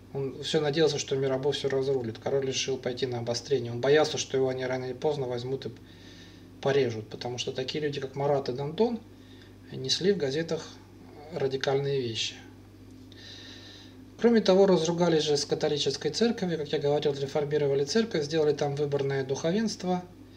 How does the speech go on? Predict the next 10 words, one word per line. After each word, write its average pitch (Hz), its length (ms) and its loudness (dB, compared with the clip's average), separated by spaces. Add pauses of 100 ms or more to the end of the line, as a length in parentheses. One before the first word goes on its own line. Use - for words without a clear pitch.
(520)
э, 139 380 0
и 165 240 -2
за 147 160 2
что 160 180 0
их 160 140 2
проклял 160 320 2
всех - 220 0
Папа 139 260 0
Римский. - 400 -6 (1400)
Э, 139 140 -8